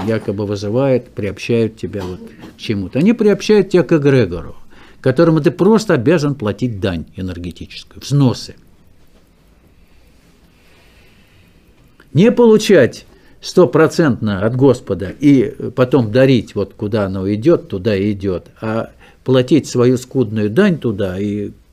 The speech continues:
м, а дальше-то что? Ты не получаешь ничего. Ты получаешь веру в загробную жизнь, веру, что вот что-то там произойдёт, что ты щас страдаешь, что ты щас великий грешник.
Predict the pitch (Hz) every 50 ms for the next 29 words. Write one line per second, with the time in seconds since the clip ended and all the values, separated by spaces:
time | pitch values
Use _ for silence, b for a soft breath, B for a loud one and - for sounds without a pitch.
0 | _ _ _ - 120 110 107 113 107 104 110 107 101 101 107 117 135 120 - -
1 | - - - 95 - - - - - - - - - - - - - - - _
2 | - _ _ - - _ _ _ _ _ _ _ _ _ _ _ _ _ _ _
3 | _ _ _ _ _ _ _ _ _ _ _ _ _ _ _ _ _ _ - 120
4 | 110 104 104 - 117 123 120 117 - - 143 110 95 - - - - - - -
5 | _ _ _ _ _ _ _ _ b b b b b b b b b - 123 -
6 | 139 156 151 - - 190 196 175 120 - 131 175 208 190 151 127 104 127 135 117
7 | 139 180 190 170 139 135 127 113 98 85 95 120 135 131 123 113 98 98 90 90
8 | 135 175 180 165 156 135 - - - 123 120 113 123 123 123 - - - 180 185
9 | 185 180 147 123 - 131 147 147 127 120 123 127 117 110 98 120 107 92 87 98
10 | 131 147 135 - - - 110 - - 147 139 - - 131 123 - - - - 104
11 | 104 87 92 123 139 131 123 117 107 - - - 98 - - 131 127 113 - -
12 | 117 104 - - 90 85 95 101 123 123 123 - 113 98 95 87 104 120 127 117
13 | 98 - - 87 85